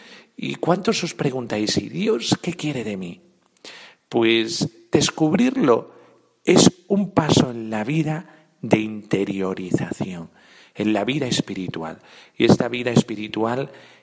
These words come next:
eh, entra dentro de la oración, del contacto con las Sagradas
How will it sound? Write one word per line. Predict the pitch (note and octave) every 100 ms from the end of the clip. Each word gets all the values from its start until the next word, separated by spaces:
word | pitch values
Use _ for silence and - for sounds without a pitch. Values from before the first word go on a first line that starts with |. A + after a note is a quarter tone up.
| _ _
eh, | G#2 G#2 G#2 G#2 A#1+ -
entra | - D3 - - - - - _ _
dentro | C3 C#3+ D#3+ D#3+ D#3+
de | - B2 A#2 - - -
la | G#2+ G2+
oración, | G2 G2 G2 - - G#2+ G2+ F#2 - - - _
del | A2+ G#2+
contacto | - G#2 G2+ - - - A2+
con | G#2+ G2+
las | G2 -
Sagradas | G2 G#2+ A2+ -